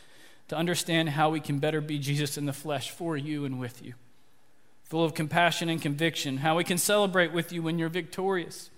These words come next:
how we can cry with you when you falter, how we can pray for you, what to say, what not to say, and how we can not just see this as something you deal with, but something our entire family will deal with together.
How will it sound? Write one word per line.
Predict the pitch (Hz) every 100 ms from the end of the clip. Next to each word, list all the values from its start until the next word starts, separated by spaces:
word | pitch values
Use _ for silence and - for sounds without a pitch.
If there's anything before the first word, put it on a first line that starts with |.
| - - -
how | - 160
we | 170
can | 175
cry | 170 180 180
with | 170 180
you | 160
when | 151
you | 147
falter, | 170 170 165 175 160 - - - - - -
how | 156
we | 156
can | 151 147
pray | 196 196
for | 196 190
you, | 180 180 180
what | 190 190 202
to | - 156
say, | - 160 160 165
what | 151 143
not | 147 175 190 -
to | 160
say, | - 139 123 143 - - - - - - - - - -
and | 151
how | 156 180 185
we | 185
can | 180 170
not | 170 160
just | 170 156
see | - 190
this | 180 175
as | 165 147
something | 196 170 - 165 156
you | 180 208
deal | 175 175 156
with, | 135 131 131 - - - - - - - - - - - -
but | 156 135
something | 160 156 156 143
our | 139
entire | 135 156 147 131
family | - 151 143 135
will | 127 123
deal | 127 123
with | 120 120
together. | 131 123 117 - 131